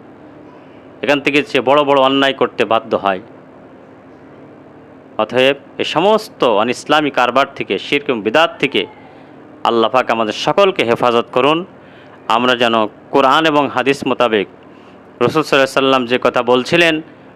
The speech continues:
বিদায় হজের সময়, "তারাকতু ফীকুম আমরাইন লান তাদিল্লু মা তামাসসাকতুম বিহিমা কিতাবাল্লাহি ওয়া সুন্নাত রাসূলি।" আল্লাহর পাঠানো কিতাব, রসুলের তরিকা,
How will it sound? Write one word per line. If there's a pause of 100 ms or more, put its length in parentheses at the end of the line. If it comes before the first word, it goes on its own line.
বিদায়
হজের
সময়, (1600)
"তারাকতু
ফীকুম
আমরাইন (100)
লান
তাদিল্লু
মা
তামাসসাকতুম
বিহিমা (440)
কিতাবাল্লাহি
ওয়া
সুন্নাত
রাসূলি।" (1500)
আল্লাহর
পাঠানো
কিতাব,
রসুলের
তরিকা,